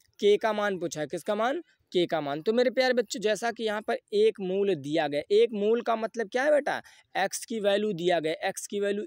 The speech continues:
एक बटे दो, यानी एक्स जहाँ जहाँ है बेटा, वहाँ पे एक बटा दो रख के उस बराबर में ज़ीरो करके सॉल्व कर देना है। जो आंसर आएगा वही आपका आंसर हो जाएगा, मतलब जो आंसर आएगा ऑप्शन में आपको मिलता रहेगा, आंसर हो जाएगा।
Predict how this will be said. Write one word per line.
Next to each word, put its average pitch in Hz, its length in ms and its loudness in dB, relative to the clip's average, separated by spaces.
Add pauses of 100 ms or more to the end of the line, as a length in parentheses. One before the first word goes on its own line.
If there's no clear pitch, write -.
एक 196 280 2
बटे 160 340 -4
दो, 151 260 -6 (280)
यानी 190 220 -2 (120)
एक्स 208 320 -2
जहाँ 185 400 -4
जहाँ 202 240 -4
है 214 80 -4
बेटा, 214 260 -2
वहाँ 180 280 -8
पे 208 260 -6
एक 170 180 -2
बटा 180 200 -2
दो 160 200 -6
रख 190 200 -6
के 208 60 -4
उस 185 280 -6
बराबर 156 360 -4
में 160 160 -6
ज़ीरो 165 200 -6
करके 180 240 -8
सॉल्व 135 280 -8
कर 139 160 -8
देना 160 200 -8
है। 226 80 -4 (380)
जो 180 180 2
आंसर 175 380 -2
आएगा 196 240 0
वही 165 260 -2
आपका 156 280 -2
आंसर 120 320 -6
हो 117 60 -10
जाएगा, 104 160 -6
मतलब 156 260 -8
जो 170 120 -2
आंसर 185 320 -2
आएगा 202 260 0
ऑप्शन 170 240 -8
में 165 80 -4
आपको 156 220 -6
मिलता 143 280 -6
रहेगा, 165 240 -2
आंसर 135 300 -8
हो 107 60 -12
जाएगा। 95 260 -14